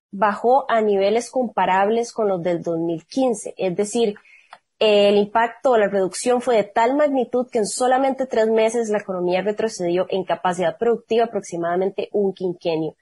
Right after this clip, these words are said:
Y este golpe fue generalizado, se dio en la mayor parte de los sectores económicos, pero por supuesto con una mayor profundidad en actividades asociadas al turismo y al comercio.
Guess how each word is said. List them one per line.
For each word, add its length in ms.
Y 120
este 240
golpe 360
fue 220
generalizado, 840
se 160
dio 100
en 60
la 80
mayor 360
parte 340
de 80
los 140
sectores 380
económicos, 640
pero 160
por 160
supuesto 360
con 140
una 40
mayor 420
profundidad 800
en 160
actividades 540
asociadas 480
al 120
turismo 460
y 140
al 100
comercio. 560